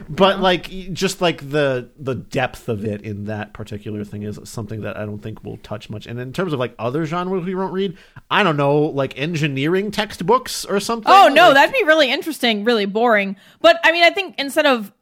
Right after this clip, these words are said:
Speaker 2: type of book, that doesn't necessarily mean genre. We're actually, we're trying to read books that aren't super long, because there were so many times we'd get locked into these, you know, four, five, six, seven, eight, nine hundred page books. And it's like,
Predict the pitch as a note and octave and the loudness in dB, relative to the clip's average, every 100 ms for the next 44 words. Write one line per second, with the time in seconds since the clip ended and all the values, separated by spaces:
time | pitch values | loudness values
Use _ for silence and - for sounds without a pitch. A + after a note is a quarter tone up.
0 | _ - C#4 D#4+ - C4 A3 G3 B3+ D#4+ | _ -2 2 2 0 -6 -4 0 0 0
1 | B3+ B3+ C#4 C4 B3+ D#4 A#3+ A3+ G3+ A3+ | 0 0 0 -6 -6 -4 -2 -2 0 2
2 | G#3+ G3 F#3+ _ _ - E4 G4+ G4+ G4 | 2 -2 -6 _ _ -2 4 6 4 2
3 | E4 G#3+ C4+ D4 - D#4 D#4 D#4+ D#4+ D4 | -10 -6 -6 -6 -6 2 4 2 -2 -8
4 | C4 C#4 A3+ B3+ - A#3 A3 - - - | -6 -6 -2 -4 -2 0 0 -2 -12 -8
5 | A#3+ A3+ G#3+ F3+ F#3 G#3+ B3+ C#4+ D4 _ | -4 -2 -2 -4 -2 -2 -2 -6 -16 _
6 | _ _ - B3+ C#4+ B3+ B3 B3 A#3+ C#4 | _ _ -6 -2 0 2 2 2 0 -4
7 | C4+ B3+ - B3+ B3+ A3+ G#3 A#3 - A3 | -4 -8 -4 -2 -2 -4 -2 -2 0 2
8 | A3 A3+ A3 A3 G#3+ G#3+ G3+ - - _ | 2 2 -6 -4 -4 -6 -8 -12 -16 _
9 | _ _ _ _ _ _ _ _ - - | _ _ _ _ _ _ _ _ -16 -2
10 | B3+ A3 G3 - A#3+ A#3+ A3+ A3 - A#3 | 2 2 2 0 2 4 4 2 -2 -8
11 | - A#3 A3 - A3+ A3+ G3 A3 A3+ A#3 | 0 0 0 0 0 0 0 2 4 2
12 | A3+ A3 G#3+ G#3+ G3+ F#3 A3+ A3 F3+ F#3+ | -2 -4 -2 -2 -2 -2 -2 -4 -8 -8
13 | F#3+ G#3 F#3+ - | -2 -2 -2 -6